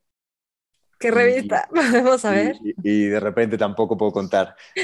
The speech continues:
Speaker 2: pero
Speaker 1: <laughs>
Speaker 2: llevaba muchos años persiguiendo la posibilidad de, de poder estar en esas, en esas páginas y,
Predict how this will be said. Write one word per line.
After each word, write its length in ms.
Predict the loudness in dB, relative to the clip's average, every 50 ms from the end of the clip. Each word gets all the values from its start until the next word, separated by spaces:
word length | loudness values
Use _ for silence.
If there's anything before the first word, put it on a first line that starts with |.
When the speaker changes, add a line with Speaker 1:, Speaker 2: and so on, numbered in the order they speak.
| -2 -2 -2
Speaker 2:
pero 280 | -2 -2 -2 -2 -2 -2
Speaker 1:
<laughs> 40 |
Speaker 2:
llevaba 280 | -4 -2 0 0 0 0
muchos 360 | 0 -2 -4 -6 -8 -6 -4 -4
años 280 | -4 -2 -4 -8 -10 -8
persiguiendo 600 | -10 -10 -8 -8 -8 -4 -4 -2 -2 -2 -2 -2
la 160 | -2 -2 -4
posibilidad 600 | -8 -10 -10 -8 -8 -6 -4 -2 -2 0 0 0
de, 280 | -2 -2 -2 -4 -6 -8
de 100 | -10 -12
poder 340 | -8 -6 -4 -2 -2 -2 -2
estar 320 | -4 -6 -6 -8 -6 -6
en 140 | -8 -10 -10
esas, 440 | -12 -10 -8 -8 -8 -8 -10 -16 _ _
en 180 | -12 -10 -10
esas 220 | -10 -12 -14 -18 -10
páginas 600 | _ -8 -8 -8 -10 -12 -10 -12 -12 -14 -20 _ _
y, 500 | -6 -4 -4 -4 -4 -4 -4 -6 -8